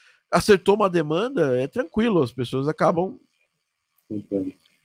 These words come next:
Speaker 1: é, as pessoas acabam fechando. Mas se alguém, se algum dia alguém entrar super profissional e pensar em produto,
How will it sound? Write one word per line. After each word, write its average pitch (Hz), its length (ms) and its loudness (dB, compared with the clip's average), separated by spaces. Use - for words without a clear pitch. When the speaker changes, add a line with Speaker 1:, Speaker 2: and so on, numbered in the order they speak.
Speaker 1:
é, 104 80 -2
as 135 240 4
pessoas 147 240 0
acabam 185 840 2
fechando. 170 640 0
Mas 131 180 2
se 180 80 4
alguém, 196 440 2
se 180 140 -2
algum 208 240 -2
dia 190 160 0
alguém 170 220 -4
entrar 151 260 -2
super 147 720 -2
profissional 139 800 0
e 131 80 -4
pensar 156 600 4
em 147 120 -8
produto, 156 840 2